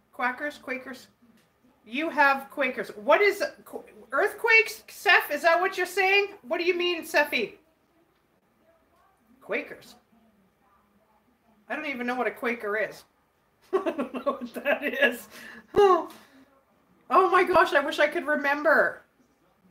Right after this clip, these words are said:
Religious group.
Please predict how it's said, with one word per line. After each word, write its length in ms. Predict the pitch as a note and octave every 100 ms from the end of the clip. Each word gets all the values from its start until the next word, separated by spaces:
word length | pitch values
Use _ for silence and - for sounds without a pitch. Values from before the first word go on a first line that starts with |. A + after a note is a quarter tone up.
| _ _ - _ _ _ _ _ _ _ _ _ _ _ _ _ _ _ _ _ _ _ _ _ _ _ _ _ _ _ _ _ _ _ _ -
Religious 680 | A#3 C4 A#3 A#3 A#3 G3+ F#3+
group. 400 | F#3 F3+ D#3